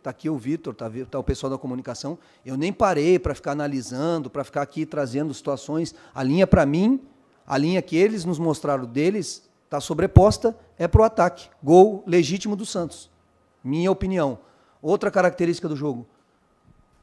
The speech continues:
o jogo não andou. Além de ele perder a intensidade no segundo tempo um pouco, perder a possibilidade de pressão, de nós ajustarmos a pressão, quanto tempo parou o jogo? Com a arbitragem, só, só a arbitragem que sentiu uma lesão, quanto tempo ficou parado?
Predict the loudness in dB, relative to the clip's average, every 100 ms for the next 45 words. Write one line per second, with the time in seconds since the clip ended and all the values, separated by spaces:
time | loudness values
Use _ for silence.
0 | -8 -2 0 2 2 2 4 4 2 -12
1 | _ _ _ _ _ _ _ -12 -6 -4
2 | -4 -4 -4 -2 0 -2 -2 -6 -6 -4
3 | -4 -4 -8 -8 -6 -6 -6 -6 -8 -4
4 | 0 0 -2 -14 _ _ _ -4 -2 2
5 | 0 2 -2 -4 0 0 0 -4 -2 -2
6 | -2 -2 0 0 0 -2 -4 -6 -4 -2
7 | -4 -4 -8 -4 -4 -4 -10 _ -2 0
8 | 0 -4 -6 -6 -6 -4 0 0 0 -2
9 | -2 -4 -6 -2 -2 -2 -6 -8 -6 -2
10 | 0 -2 -4 0 2 2 -2 -2 -2 -2
11 | -8 -6 -6 -6 -4 -2 -2 -2 -6 -4
12 | -6 -6 -8 -6 -4 -2 -2 -4